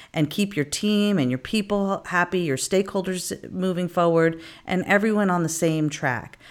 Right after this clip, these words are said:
How do you possibly add hitting the pause button and doing a health assessment and planning exercise? Frankly, you make time for it, because if you don't, your P M O could go extinct right before your eyes.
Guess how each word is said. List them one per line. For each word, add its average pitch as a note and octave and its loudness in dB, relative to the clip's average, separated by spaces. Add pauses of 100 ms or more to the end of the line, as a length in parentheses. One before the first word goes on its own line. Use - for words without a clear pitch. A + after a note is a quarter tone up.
(140)
How C4+ 2
do B3+ 4
you D3+ 0
possibly G3 0
add D3+ 2 (360)
hitting F3+ 4
the E3+ 2
pause F3+ 4
button D3 2 (260)
and D3+ 4
doing D#3+ 4
a C#3 -2
health D3 -2
assessment D3 0
and C#3 2
planning B2 0
exercise? - -8 (380)
Frankly, C4 2 (320)
you F#3+ 6
make G#3+ 4
time C3 2
for B2+ 2
it, A#2+ -2
because D3+ 2
if G3+ 2
you A#3 2
don't, G#3 2 (260)
your C#4+ 0
P A3+ 0
M E3 4
O D#3 4
could D#3 -4
go D#3 6
extinct D3+ 0 (180)
right D3 4
before D#3 0
your D3+ 2
eyes. A2 -2